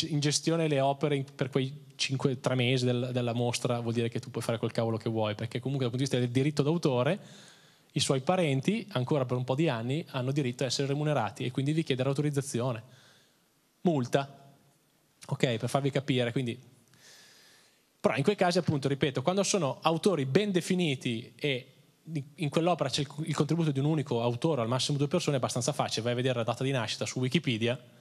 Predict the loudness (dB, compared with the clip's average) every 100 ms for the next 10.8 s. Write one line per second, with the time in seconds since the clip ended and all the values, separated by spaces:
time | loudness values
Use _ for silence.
0 | _ -2 0 -2 -2 0 0 2 4 4
1 | 2 0 0 -4 -2 2 2 0 -2 -2
2 | -2 -2 0 0 0 0 0 0 0 0
3 | 2 0 -2 -12 -20 -20 -6 -2 0 2
4 | 0 0 0 0 -2 -2 -2 -4 -2 -2
5 | 0 0 0 0 0 -2 0 0 0 -2
6 | -4 -2 0 0 0 0 0 2 2 0
7 | 0 -2 0 2 2 0 -2 -4 -14 -20
8 | -8 -4 -2 0 2 0 0 2 2 0
9 | -2 -4 -2 0 0 -2 -2 0 0 0
10 | 0 0 0 0 0 0 -2